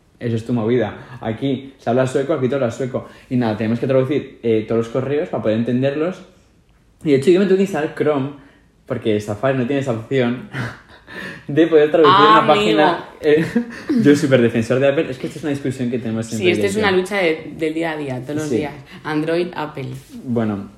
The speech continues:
Speaker 1: pues el caso, que no podía, eh, traducir las páginas web, me descargué Chrome para poder hacerlo, porque es que de verdad, eh,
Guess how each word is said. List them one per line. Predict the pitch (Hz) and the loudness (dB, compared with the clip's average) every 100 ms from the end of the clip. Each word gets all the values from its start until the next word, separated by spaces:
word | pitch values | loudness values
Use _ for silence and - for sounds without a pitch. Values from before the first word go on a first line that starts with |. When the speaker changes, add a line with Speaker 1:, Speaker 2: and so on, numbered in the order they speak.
| - - | -10 -2
Speaker 1:
pues | 131 | 0
el | 131 | 0
caso, | 139 127 117 | -2 -2 0
que | 127 | 0
no | 135 151 151 143 | 2 0 -2 0
podía, | 156 151 143 - | 2 4 2 2
eh, | 143 | 0
traducir | 131 131 143 131 | 2 2 2 2
las | 131 123 | 2 0
páginas | - 139 127 131 | -4 -4 0 2
web, | 190 165 | 2 0
me | 123 | -2
descargué | 107 110 117 117 | 0 -2 -4 0
Chrome | 135 123 | 0 2
para | 117 | 0
poder | 120 127 | 2 0
hacerlo, | 123 147 185 220 - - - - - | 0 -2 -2 -4 -10 -20 -20 -18 -6
porque | 127 | -4
es | 120 | 0
que | 160 | 2
de | 120 | 2
verdad, | 120 127 123 | 0 -2 -2
eh, | 117 113 113 | -2 -2 -4